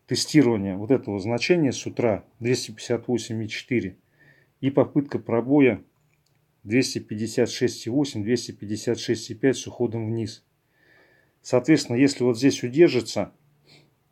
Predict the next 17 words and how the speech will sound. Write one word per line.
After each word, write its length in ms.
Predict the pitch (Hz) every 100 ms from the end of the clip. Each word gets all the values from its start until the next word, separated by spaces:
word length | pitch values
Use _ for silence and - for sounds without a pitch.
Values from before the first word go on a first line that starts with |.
| _ _ _ -
не 180 | 139 117
пойдет 400 | 135 139 123 107
ниже 280 | 120 101 107
вот 100 | 113
этого 220 | 113 98
проторгованного 760 | - - 120 117 120 110 104
значения 460 | 92 113 117 160 131
двести 320 | 98 110 110
пятьдесят 480 | - 107 104 - 110
шесть 320 | - 104 -
и 60 | 110
восемь, 400 | 113 107 - 87 _ _ _ _ _ _ _ _ -
сейчас 220 | - 120
по 160 | - 123
часовому 480 | - 135 127 110
графику 420 | 95 110 95 - 107
говорим, 560 | 98 110 110 104 98